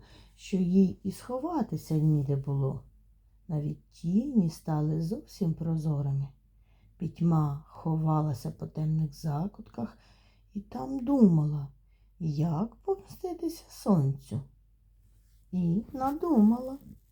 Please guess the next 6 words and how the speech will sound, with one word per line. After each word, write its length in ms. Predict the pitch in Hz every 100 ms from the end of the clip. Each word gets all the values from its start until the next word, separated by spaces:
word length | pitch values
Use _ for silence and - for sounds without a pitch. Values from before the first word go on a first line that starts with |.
| - - - - - - - - - -
Невтомно 840 | 190 196 208 - 403 403 247 208
вона 360 | 190 190 196 185
готувала 720 | 180 165 175 170 170 160 156
чорне 520 | - 156 143 139 139
прядиво 760 | 139 165 139 143 151 156 214 302 - _ - - - - - -
і 360 | 226 277 330